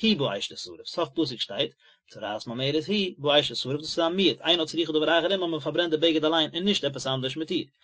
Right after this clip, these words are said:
אים קען מען דער מיט לומר ביי צימר אויב פשטים, לא הויצי עס או אימרי עס שבוי, שהן ממין אחר. אויב דער קלייד האט געהאט א זאם, מען האט צוגעלייגט א עקסטרע שטיקל פון הינטן, אזוי ווי דער סיידער איז,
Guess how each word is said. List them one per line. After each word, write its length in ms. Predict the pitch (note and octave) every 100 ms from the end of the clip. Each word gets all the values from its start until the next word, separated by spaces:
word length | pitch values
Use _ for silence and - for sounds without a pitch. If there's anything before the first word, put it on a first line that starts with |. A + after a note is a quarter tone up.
| _ _ _ -
אים 120 | F#3+
קען 180 | C#3 A#2+
מען 140 | A#2 A#2
דער 80 | A#2+
מיט 100 | A#2+
לומר 220 | A#2+ A#2+
ביי 100 | B2+
צימר 240 | A#2+ A#2+
אויב 140 | A#2 A#2+
פשטים, 420 | C#3+ - - B2
לא 100 | A#2
הויצי 320 | A2+ F#3 F#3+
עס 100 | C#3+
או 60 | B2+ -
אימרי 300 | F#3 D#3 C3
עס 60 |
שבוי, 380 | - B2+ D#3+ C#3+
שהן 300 | - B2+ D3
ממין 260 | C3+ C3 A#2+
אחר. 260 | A2+ - - _ _ - _ _ -
אויב 240 | G#3+ E3+
דער 100 | C3
קלייד 380 | A2 D3+ D3+ A#2
האט 100 | A#2
געהאט 320 | A#2 D3+ -
א 100 | G#2+
זאם, 300 | G#2+ E3 D3+ G#2 - _ _ -
מען 80 |
האט 60 | C#3+
צוגעלייגט 480 | - F#3+ D#3+ C3 C3
א 20 |
עקסטרע 420 | - D#3+ - C3
שטיקל 280 | B2+ E3 D3
פון 160 | C3+ D3+
הינטן, 240 | D#3+ B2+
אזוי 220 | B2 D#3
ווי 100 | D3
דער 80 | B2
סיידער 360 | B2 D3+ D3 C3
איז, 260 | D3 B2